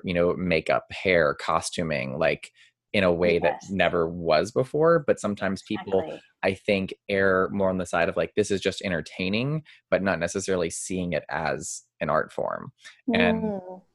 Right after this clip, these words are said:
Speaker 1: and I
Speaker 2: Art
Speaker 1: think
Speaker 2: is just making stuff.
Speaker 1: Right.
Speaker 2: So.
Speaker 1: Right. But I think people just, like, there's s-, a sort of a disconnect between understanding, like,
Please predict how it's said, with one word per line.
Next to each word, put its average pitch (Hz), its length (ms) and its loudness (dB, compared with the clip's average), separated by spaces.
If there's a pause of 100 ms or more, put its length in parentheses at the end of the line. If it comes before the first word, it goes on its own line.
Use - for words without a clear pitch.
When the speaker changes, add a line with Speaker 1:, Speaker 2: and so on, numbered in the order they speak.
(200)
Speaker 1:
and 104 80 4
I 98 60 8
Speaker 2:
Art - 100 4
Speaker 1:
think 107 160 4
Speaker 2:
is - 80 -8
just 311 200 -2
making 208 420 -6
stuff. - 320 -10 (480)
Speaker 1:
Right. 160 320 4
Speaker 2:
So. 165 160 -10 (840)
Speaker 1:
Right. 120 280 6
But 113 80 4
I 107 100 8
think 113 280 4
people 120 220 4
just, 104 220 -2 (220)
like, 104 320 4
there's 107 200 4
s-, - 280 -8
a 107 80 -2
sort 107 220 4
of 95 60 0
a 95 40 6
disconnect 101 540 0
between 98 340 -2
understanding, 90 680 0
like, 80 260 2